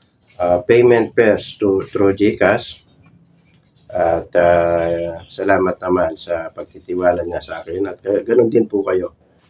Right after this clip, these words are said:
kung gusto niyo pong, ah, umorder. Ito po ang panyo at ito po ang kanyang resibo, yung parcel niya. Kahapon ko po yan ipaniship-, pinashipping.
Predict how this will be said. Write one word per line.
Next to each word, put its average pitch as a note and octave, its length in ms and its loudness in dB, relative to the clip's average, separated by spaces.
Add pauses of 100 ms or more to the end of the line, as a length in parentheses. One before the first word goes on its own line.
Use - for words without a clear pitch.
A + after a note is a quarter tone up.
(360)
kung F#2 80 -16
gusto F#2+ 240 -4
niyo F2+ 160 -2
pong, E2+ 320 0
ah, E2 320 -6 (640)
umorder. F#2 560 0
Ito G2+ 240 -4
po B2+ 240 6
ang A#2+ 160 0
panyo G#2+ 480 2 (400)
at - 160 -10
ito F#2+ 240 -2
po G2 160 2
ang F2+ 160 0
kanyang F2 320 0
resibo, - 560 -8
yung F2 160 -6
parcel E2+ 480 -4
niya. E2 160 -8 (400)
Kahapon F2 400 -4
ko F2 60 -10 (100)
po F#2 80 -6
yan F2 240 -2
ipaniship-, E2 720 -10
pinashipping. F2 720 -6